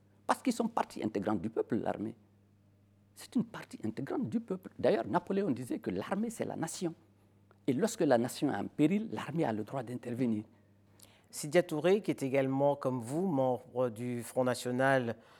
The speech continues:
Speaker 2: de Défense de la Constitution, appelle à stopper les manifestations qui ont déjà fait, euh, trente morts. Pensez-vous que son appel va être entendu ?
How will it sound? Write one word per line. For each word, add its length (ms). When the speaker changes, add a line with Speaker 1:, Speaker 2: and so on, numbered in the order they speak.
Speaker 2:
de 80
Défense 420
de 80
la 120
Constitution, 520
appelle 280
à 60
stopper 380
les 120
manifestations 880
qui 180
ont 160
déjà 340
fait, 380
euh, 340
trente 300
morts. 440
Pensez-vous 420
que 80
son 320
appel 300
va 140
être 180
entendu ? 460